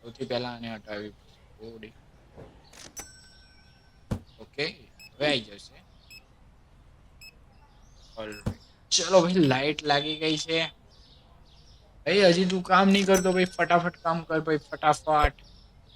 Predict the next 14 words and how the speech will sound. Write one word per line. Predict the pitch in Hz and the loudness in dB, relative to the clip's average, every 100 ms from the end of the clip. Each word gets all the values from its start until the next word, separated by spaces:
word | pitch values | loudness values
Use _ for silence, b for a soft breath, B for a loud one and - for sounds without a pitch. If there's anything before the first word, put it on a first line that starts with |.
| - - - - 139 | -20 -20 -20 -6 4
ઓલરાઈટ. | 143 131 117 120 135 185 185 - - - - - - - - - - - - - | 8 8 4 0 0 0 -2 -6 -10 -14 -20 -20 -20 -20 -20 -20 -20 -20 -20 -10
તો | 156 | -2
ભાઈ, | 165 170 | 2 2
અંધારું | 143 135 147 151 143 | 2 4 4 6 4
થઈ | 131 127 | 2 -2
ગયું | 135 135 | 2 2
છે | 139 | 6
almost. | 135 135 143 147 151 - - | 8 8 6 2 -2 -4 2
ભાઈ, | 147 | 2
કસ્ટમર | 147 143 - 151 151 135 | 4 0 0 -2 -2 4
જાય | 135 139 | 6 8
એટલે | 135 135 | 6 6
આપણે | 123 120 123 | 2 4 2
ભાઈ | 127 127 110 | 2 0 -4